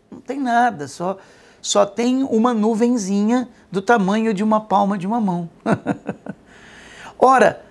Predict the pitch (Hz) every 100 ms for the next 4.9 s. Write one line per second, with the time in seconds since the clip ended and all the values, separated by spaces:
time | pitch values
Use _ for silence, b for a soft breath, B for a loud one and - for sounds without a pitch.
0 | _ - 208 196 226 320 285 202 202 -
1 | - 214 226 240 214 151 156 - 196 196
2 | - 185 151 156 202 240 294 - _ _
3 | _ _ _ _ - 185 208 208 202 -
4 | - 240 294 285 240 - - 147